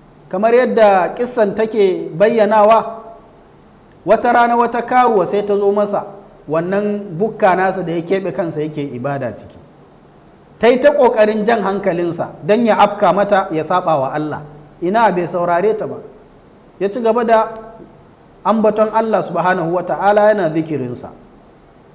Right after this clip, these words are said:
Wannan karuwa ta yi iya ƙoƙarinta ta ja hankalinsa, amma abu ya faskara. Shikenan, sai ta tafi ta je ta samu wani makiyayi, ta saɓa wa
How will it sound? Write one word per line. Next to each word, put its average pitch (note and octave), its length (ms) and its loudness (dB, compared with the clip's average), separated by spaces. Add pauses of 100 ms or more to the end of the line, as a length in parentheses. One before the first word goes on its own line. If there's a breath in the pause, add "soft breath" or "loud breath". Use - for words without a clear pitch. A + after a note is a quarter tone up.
(760)
Wannan A#3+ 300 0
karuwa A#3+ 420 4
ta A#3 100 0
yi B3 360 -4
iya C4+ 240 6
ƙoƙarinta G#3 800 0
ta D3+ 100 -4
ja F3 220 2
hankalinsa, D#3+ 560 -4
amma D3+ 520 -4 (160)
abu C3+ 200 -4
ya E3 100 0
faskara. C3+ 460 -6 (2500)
Shikenan, A#3+ 420 0
sai B3+ 160 2
ta B3+ 140 2
tafi G3+ 240 0
ta A#3 100 0
je A#3 120 2
ta A#3+ 140 -2
samu G3+ 320 2
wani G3 160 0
makiyayi, G3+ 680 0 (1700)
ta A3 80 -2
saɓa A#3+ 400 4
wa F3 80 4